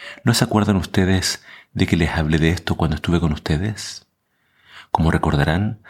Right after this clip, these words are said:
también les dije que hay un poder que detiene a este hombre y que no le permitirá aparecer hasta su debido tiempo. El plan secreto de la maldad ya se está desarrollando. Solo falta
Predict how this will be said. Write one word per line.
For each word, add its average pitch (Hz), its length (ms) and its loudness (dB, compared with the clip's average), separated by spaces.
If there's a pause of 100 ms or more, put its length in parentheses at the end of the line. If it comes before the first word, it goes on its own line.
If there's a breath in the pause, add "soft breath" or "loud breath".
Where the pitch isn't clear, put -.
(180 loud breath)
también 85 280 2
les 90 160 -2
dije 95 280 -2
que 87 180 0
hay 92 100 4
un 85 140 -2
poder 85 340 0
que - 160 -2
detiene 104 500 2
a 95 40 0
este - 240 -4
hombre 87 580 -4 (380 loud breath)
y - 100 -2
que - 180 0
no 71 160 2
le 92 80 2
permitirá 90 680 0
aparecer - 720 -2 (200 loud breath)
hasta - 260 -2
su - 140 -2
debido 71 300 2
tiempo. 73 520 -2 (1080 loud breath)
El 95 160 2
plan 123 260 2
secreto 107 460 0
de 85 100 4
la 76 80 2
maldad 69 600 -2 (500 loud breath)
ya 107 140 2
se 101 80 0
está 113 160 0
desarrollando. 101 880 0 (580 loud breath)
Solo 110 240 0
falta 104 580 0